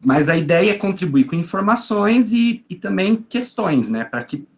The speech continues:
posteriormente possam ser desenvolvidas por, por aqueles que se interessam no,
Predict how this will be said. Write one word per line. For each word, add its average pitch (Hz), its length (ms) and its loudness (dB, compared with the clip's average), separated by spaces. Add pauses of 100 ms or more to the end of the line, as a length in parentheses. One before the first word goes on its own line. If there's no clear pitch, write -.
(340)
posteriormente 165 880 0
possam 170 300 -2
ser 185 180 -4
desenvolvidas 170 800 -2
por, 190 220 -6 (300)
por 180 120 -4
aqueles 170 340 -4
que - 80 -6
se 185 100 -4
interessam 175 580 -2
no, 180 360 2